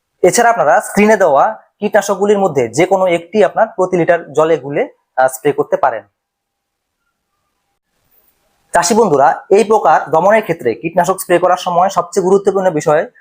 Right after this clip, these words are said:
যেটা, সেটা হলো আপনার, আম, কীটনাশক কিন্তু আপনার গাছের গোড়ায় স্প্রে করতে হবে। কারণ, আহ, প্রথমে আমি বলেছিলাম যে বাদামি শোষক পোকা কিন্তু আপনার গাছের গোড়ায় বসে থাকে এবং সেখান থেকে রস চুষে খায়।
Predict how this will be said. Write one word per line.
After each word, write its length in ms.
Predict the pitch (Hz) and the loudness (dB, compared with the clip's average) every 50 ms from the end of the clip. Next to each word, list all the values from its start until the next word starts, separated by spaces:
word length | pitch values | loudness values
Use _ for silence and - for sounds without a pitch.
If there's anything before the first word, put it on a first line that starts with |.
| _ _ | _ _
যেটা, 260 | 135 - - - 135 139 | -4 -2 0 0 0 -2
সেটা 220 | - 156 - 185 | -2 -2 -2 -2
হলো 200 | 175 165 147 143 | 0 0 0 0
আপনার, 300 | 143 139 139 139 170 240 - - _ _ _ _ _ _ _ | 0 0 0 0 0 0 -2 -6 _ _ _ _ _ _ _
আম, 480 | 135 135 131 131 131 131 127 131 131 127 - _ _ _ | 2 4 4 4 2 -2 -4 -6 -10 -16 -18 _ _ _
কীটনাশক 400 | - 190 185 185 175 - 185 180 | -4 -2 0 0 0 0 -2 -4
কিন্তু 220 | - 202 185 196 202 | -4 -2 0 2 2
আপনার 200 | 190 190 226 - | 2 2 0 -2
গাছের 420 | 156 143 143 147 - - 202 254 349 - - _ _ _ - | 0 0 0 0 0 0 -2 -2 -2 -6 -16 _ _ _ -8
গোড়ায় 360 | 131 127 165 185 208 208 208 | -2 0 2 2 4 2 2
স্প্রে 220 | 208 - - 156 147 | 0 -2 -2 -2 0
করতে 240 | 139 135 - - 123 | 0 -2 -4 -4 -4
হবে। 280 | 110 107 104 107 101 - _ _ _ _ _ _ _ | -4 -6 -8 -10 -14 -14 _ _ _ _ _ _ _
কারণ, 320 | - 131 143 185 214 262 311 - - | -2 0 2 2 0 -2 -4 -6 -4
আহ, 180 | - 156 151 151 | 0 0 0 2
প্রথমে 320 | 151 170 180 - 214 214 | 2 0 0 0 2 2
আমি 120 | 214 214 202 | 2 2 2
বলেছিলাম 500 | 180 196 196 190 - 160 185 214 214 175 | 2 2 0 0 0 0 0 0 0 0
যে 260 | 147 165 196 247 262 185 | 0 0 0 0 -2 -2
বাদামি 320 | 147 147 160 160 180 190 | -2 -2 0 0 0 -2
শোষক 240 | 185 - 160 170 165 | -6 -10 -12 -8 -4
পোকা 200 | 165 160 160 160 | -2 0 0 0
কিন্তু 180 | 156 165 165 175 | -2 -2 -4 -2
আপনার 180 | 170 170 160 | -2 -2 0
গাছের 320 | - 127 135 - - 196 - _ _ _ _ _ 143 | 0 0 0 0 -4 -8 -12 _ _ _ _ _ -4
গোড়ায় 360 | 127 156 170 180 180 151 151 | -2 0 2 2 2 0 0
বসে 200 | 151 156 - 165 | -2 -4 -4 -4
থাকে 220 | 156 170 160 196 | -4 -4 -2 0
এবং 180 | 185 160 165 160 | 0 0 0 -2
সেখান 240 | - 143 147 151 151 | -2 -2 -2 -2 -2
থেকে 140 | 165 147 | -2 0
রস 180 | 131 131 131 - | 0 0 0 -2
চুষে 220 | - 135 139 143 | -6 -8 -6 -6
খায়। 200 | 139 - 120 107 | -4 -4 -4 -6